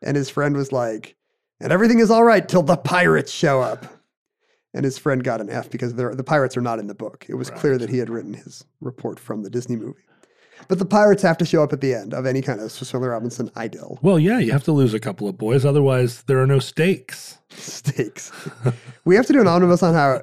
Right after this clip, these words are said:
Speaker 1: everybody on the internet is now an expert on screenplay construction and
Speaker 2: <laughs> What are
Speaker 1: experiences
Speaker 2: the
Speaker 1: art,
Speaker 2: stakes?
Speaker 1: experiences art as a series of puzzles to be solved and plot holes to be discovered.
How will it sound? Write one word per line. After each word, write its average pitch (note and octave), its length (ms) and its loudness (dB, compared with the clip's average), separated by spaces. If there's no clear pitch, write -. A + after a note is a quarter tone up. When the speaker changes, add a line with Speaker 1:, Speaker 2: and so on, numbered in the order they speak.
Speaker 1:
everybody D#3+ 340 2
on C#3+ 100 2
the C#3+ 60 0
internet C#3+ 280 2
is C3 80 -4
now C3+ 80 0
an A#2+ 80 -4
expert B2+ 280 -4
on A#2 100 -4
screenplay C3 920 -4
construction A2+ 720 -6
and C3+ 100 -8
Speaker 2:
<laughs> - 20 -
What C#3 120 0
are - 20 -2
Speaker 1:
experiences D#3 720 2
Speaker 2:
the C#3 120 2
Speaker 1:
art, D3+ 200 6
Speaker 2:
stakes? - 600 -2
Speaker 1:
experiences D#3 500 -2
art D3 240 2
as C#3 80 -4
a C3+ 80 -4
series D3+ 340 0
of C#3 140 -4
puzzles D3+ 400 0
to - 100 -12
be C#3 120 -2
solved C3+ 540 0
and A2+ 280 -6
plot C#3+ 240 -2
holes C#3 220 0
to D3 100 -6
be C3 140 -4
discovered. B2 680 -6